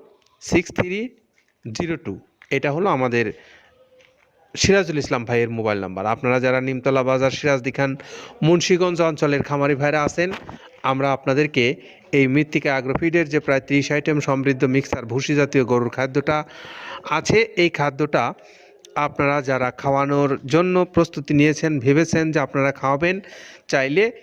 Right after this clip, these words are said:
এই ভাইয়ের সঙ্গে মোবাইলে যোগাযোগ করে অথবা সশরীরে গিয়ে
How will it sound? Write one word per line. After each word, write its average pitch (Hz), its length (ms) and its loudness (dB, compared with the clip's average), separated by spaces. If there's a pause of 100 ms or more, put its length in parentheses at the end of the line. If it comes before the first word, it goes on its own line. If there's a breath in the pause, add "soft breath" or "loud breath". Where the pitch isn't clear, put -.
(240 loud breath)
এই 175 140 4
ভাইয়ের 139 240 0
সঙ্গে 147 340 -4
মোবাইলে 143 380 2
যোগাযোগ 131 400 2
করে 151 180 0
অথবা 147 300 0
সশরীরে 170 600 0 (120)
গিয়ে 180 240 4